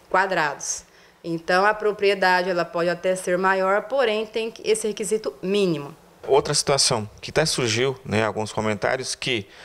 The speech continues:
Speaker 2: já havia um terreno, enfim, que a prefeitura tinha olhado e queria comprar, e onde algumas pessoas acabaram até falando, "Não, a gente vai fazer a manifestação porque a gente não concorda com isso." Isso não procede?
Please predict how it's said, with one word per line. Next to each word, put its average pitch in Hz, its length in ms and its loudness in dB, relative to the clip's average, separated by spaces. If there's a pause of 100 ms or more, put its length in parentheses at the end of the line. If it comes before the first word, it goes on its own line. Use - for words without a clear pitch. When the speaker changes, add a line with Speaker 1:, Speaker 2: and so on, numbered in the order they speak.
(160)
Speaker 2:
já 127 220 2
havia 131 320 -2
um 170 140 -2
terreno, 117 640 -2
enfim, 107 520 -2 (180)
que - 80 -4
a - 20 -2
prefeitura 117 440 -2
tinha 143 200 2
olhado 127 640 2
e 110 40 -8
queria 123 360 0
comprar, 135 520 -2 (280)
e - 40 -2
onde 143 300 0
algumas 135 300 0
pessoas 135 260 -2
acabaram 135 380 0
até 139 180 0
falando, 135 220 0
"Não, 135 160 4
a 120 60 0
gente 123 220 -6
vai 127 140 2
fazer 120 240 -2
a 143 40 2
manifestação 143 680 0
porque 143 220 -2
a - 20 0
gente - 100 -2
não 143 100 0
concorda 135 440 2
com 139 140 0
isso." 113 180 0 (260)
Isso 117 200 -2
não 131 100 4
procede? 123 580 2